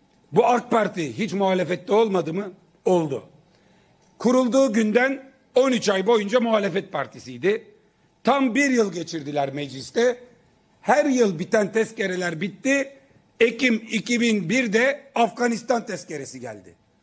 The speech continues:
Hayır oyu verdiler. Türkiye'yi hedef mi almışlar o zaman? Ocak, Aralık iki bin bir Kuzey Irak tezkeresi geldi. Kuzey Irak. Hayır oyu verdiler.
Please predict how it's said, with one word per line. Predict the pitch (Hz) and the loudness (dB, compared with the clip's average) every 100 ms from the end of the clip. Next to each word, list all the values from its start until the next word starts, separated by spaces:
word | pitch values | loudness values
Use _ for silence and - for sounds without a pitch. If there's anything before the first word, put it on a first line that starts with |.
| _ | _
Hayır | - 175 226 311 294 | -10 -2 0 2 0
oyu | 190 143 | -4 -6
verdiler. | 117 - - - _ _ _ _ _ _ _ _ _ _ _ - | -8 -14 -20 -20 _ _ _ _ _ _ _ _ _ _ _ -2
Türkiye'yi | 240 277 233 240 208 | 0 2 2 2 2
hedef | 185 226 | 2 0
mi | 262 | 0
almışlar | 233 220 156 226 | -2 -2 -4 -4
o | 190 | -2
zaman? | 190 202 208 - _ _ _ _ _ _ _ _ - _ _ _ _ _ _ _ _ _ _ - | -2 -4 -8 -18 _ _ _ _ _ _ _ _ -20 _ _ _ _ _ _ _ _ _ _ 0
Ocak, | 208 202 277 - - - _ | 4 4 2 -2 -12 -16 _
Aralık | 175 208 269 320 - | 2 4 4 0 -2
iki | 214 196 214 | -8 -4 -2
bin | 214 202 | 0 0
bir | 285 - - _ _ _ _ _ | 0 -2 -10 _ _ _ _ _
Kuzey | - 208 220 302 320 269 | -4 0 4 4 4 4
Irak | 233 - | 2 0
tezkeresi | 196 175 - 165 151 151 | -4 -6 -8 -8 -8 -8
geldi. | 139 123 98 - _ _ _ | -6 -6 -12 -20 _ _ _
Kuzey | - 254 349 330 | -2 0 2 4
Irak. | 285 - - _ _ _ _ _ _ _ | 2 0 -12 _ _ _ _ _ _ _
Hayır | - 269 330 302 | 2 2 4 4
oyu | 233 180 | 2 0
verdiler. | 147 110 98 | -6 -8 -20